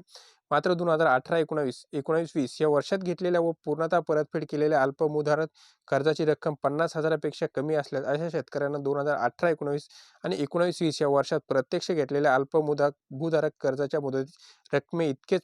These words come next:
प्रोत्साहन लाभ देण्यात येणार आहे. जर तुम्ही पन्नासपेक्षा कमी असेल तर तुम्हाला पन्नासपेक्षा कमीच मिळेल. त्याचबरोबर प्रोत्साहन लाभ देताना वैयक्तिक शेतकरी विचारात घेऊन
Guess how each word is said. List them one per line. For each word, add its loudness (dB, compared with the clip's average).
प्रोत्साहन -4
लाभ -2
देण्यात -8
येणार -6
आहे. -4
जर -8
तुम्ही -6
पन्नासपेक्षा -2
कमी -2
असेल -6
तर -2
तुम्हाला -4
पन्नासपेक्षा -6
कमीच -4
मिळेल. 0
त्याचबरोबर 2
प्रोत्साहन 0
लाभ 4
देताना 0
वैयक्तिक 0
शेतकरी -2
विचारात -2
घेऊन -6